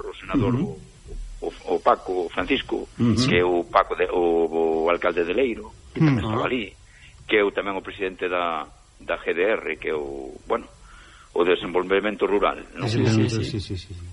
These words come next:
Speaker 1: Sí.
Speaker 3: Bueno.
Speaker 1: Entonces, eh, a ver, eh, foi un éxito, a xente quedou moi contenta,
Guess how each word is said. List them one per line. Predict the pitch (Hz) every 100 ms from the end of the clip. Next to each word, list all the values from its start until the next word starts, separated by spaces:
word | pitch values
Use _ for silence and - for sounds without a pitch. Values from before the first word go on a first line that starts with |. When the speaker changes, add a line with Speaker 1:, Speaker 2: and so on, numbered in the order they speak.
| - -
Speaker 1:
Sí. | - - - - - - -
Speaker 3:
Bueno. | 131 135 143 -
Speaker 1:
Entonces, | 131 123 175 202 185 - - -
eh, | 107 104 98 92 92 95 95 95 -
a | 120
ver, | 151 - -
eh, | 82 80 76 73 73 73 76 - -
foi | - 123
un | 117 151
éxito, | 147 151 160 143
a |
xente | 107 113 107 110
quedou | 120 113 113
moi | 117
contenta, | 135 160 156 160 156